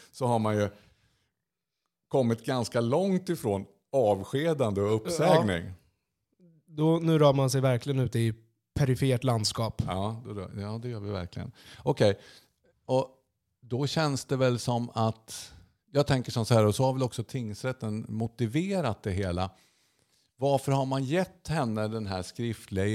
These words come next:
Speaker 1: erinran? Ja, det är ju för att få henne att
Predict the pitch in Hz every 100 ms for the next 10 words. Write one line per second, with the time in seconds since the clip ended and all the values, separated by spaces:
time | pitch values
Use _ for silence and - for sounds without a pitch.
0 | 98 92 135 151 95 87 98 104 _ _
1 | _ 113 117 113 143 147 135 120 117 -
2 | - 127 117 113 107 104 101 107 95 -
3 | -